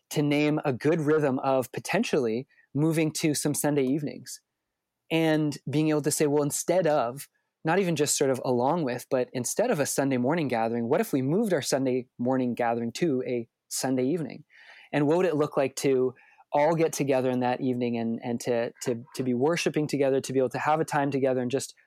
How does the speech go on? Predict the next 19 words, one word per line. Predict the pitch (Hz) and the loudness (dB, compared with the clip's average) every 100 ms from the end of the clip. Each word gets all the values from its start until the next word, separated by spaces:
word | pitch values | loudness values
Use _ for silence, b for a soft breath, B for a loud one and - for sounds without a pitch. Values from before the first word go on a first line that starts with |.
| _ | _
for | 147 | -2
our | 131 | 0
friends | - 139 131 | 0 0 0
where | 127 123 | 2 2
it's | 127 131 139 | 0 -2 0
after | 139 - 139 | 0 0 0
work | 135 156 - - B B B - | 2 0 -4 -18 B B B -6
and | 143 139 139 135 131 127 | -2 2 2 2 0 -2
it's | 143 131 | -2 0
at | 135 | 0
a | |
time | 127 135 135 | 0 -2 0
when | 135 | 0
they're | 127 | 0
actually | 123 123 - 131 131 | 0 -2 -6 -4 -4
able | 123 120 | -4 -6
to | - | -8
be | 117 120 | -8 -6
together | 123 120 - | -6 -6 -8